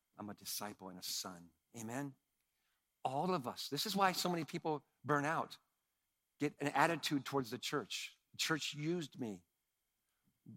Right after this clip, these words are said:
They, maybe they did, but not against your will.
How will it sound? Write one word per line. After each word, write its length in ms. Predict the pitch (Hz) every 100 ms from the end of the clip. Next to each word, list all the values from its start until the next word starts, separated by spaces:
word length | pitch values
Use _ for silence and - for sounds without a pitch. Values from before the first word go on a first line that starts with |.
| 117
They, 180 | 156 - _ _ _ 131
maybe 260 | 147 190
they 160 | 170 156
did, 300 | 175 160 -
but 160 | 135 -
not 260 | 127 139 127
against 340 | 135 123 -
your 100 | 113
will. 420 | 120 147 107 110